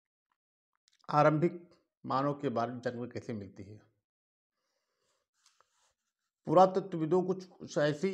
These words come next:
वस्तुएं मिली हैं जिनका निर्माण और उपयोग आखेटक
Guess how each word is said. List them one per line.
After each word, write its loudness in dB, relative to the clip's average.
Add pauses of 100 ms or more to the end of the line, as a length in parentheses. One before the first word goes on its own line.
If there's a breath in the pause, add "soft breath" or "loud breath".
(1160)
वस्तुएं 0
मिली 0
हैं -6 (380 soft breath)
जिनका 2
निर्माण 0
और 2
उपयोग -4 (320 soft breath)
आखेटक -2